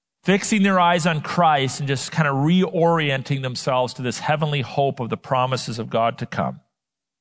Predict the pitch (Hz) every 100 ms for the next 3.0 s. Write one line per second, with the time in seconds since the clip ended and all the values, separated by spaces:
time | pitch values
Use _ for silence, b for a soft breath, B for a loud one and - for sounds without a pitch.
0 | _ 143 180 151 147 170 - - 113 -
1 | 117 120 - - 147 131 113 - 143 156
2 | 151 165 165 175 180 170 226 226 208 -